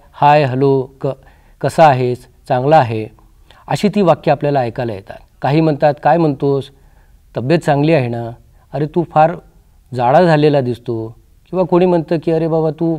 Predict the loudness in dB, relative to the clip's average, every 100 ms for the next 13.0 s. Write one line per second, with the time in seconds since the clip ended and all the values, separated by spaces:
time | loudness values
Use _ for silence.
0 | -4 -2 2 2 2 -2 -4 -4 -4 -6
1 | -2 0 0 -2 -2 -2 -4 -4 -4 -4
2 | -2 -6 -6 -6 -6 -2 0 2 2 0
3 | -4 -8 -10 -12 _ _ _ _ -6 -2
4 | 0 2 2 0 -20 _ _ -6 -2 2
5 | 4 2 -4 -2 -2 -2 -6 -8 -8 -12
6 | -16 -20 -20 _ _ _ _ _ _ -20
7 | _ _ -4 4 6 6 2 -2 -4 -6
8 | _ _ _ _ _ _ _ _ _ _
9 | 2 2 0 -6 -20 _ -6 -4 0 0
10 | 2 0 0 -2 -4 -10 -10 -4 -4 0
11 | -2 0 0 0 -2 -2 -2 -6 -4 -2
12 | 0 0 -2 -4 -6 -6 -8 -12 -18 -20